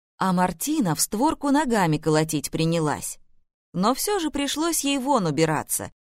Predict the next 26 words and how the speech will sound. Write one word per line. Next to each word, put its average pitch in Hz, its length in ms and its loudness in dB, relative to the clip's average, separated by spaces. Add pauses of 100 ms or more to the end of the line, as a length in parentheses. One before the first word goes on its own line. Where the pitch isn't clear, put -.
(180)
Хозяйка 160 460 4
квартиры 254 560 0
никак 233 420 0
на 196 160 0
грохот 156 360 0
не 175 180 0
реагировала. 143 760 -2 (640)
Сергей 165 440 2
Петрович 196 600 -2
вернулся 165 560 0
домой, 220 420 0 (380)
а 175 100 4
на 202 120 4
двери 311 360 4
обнаружил 311 540 2
надпись, 170 540 2
сделанную 156 680 2
помадой: 147 720 2 (340)
"Он 196 280 6
мой, 269 520 2
а 147 160 6
ты?" 330 360 -2 (680)
Фраза 370 380 0
заканчивалась 185 760 0
бранным 160 440 0
словом. 113 540 -6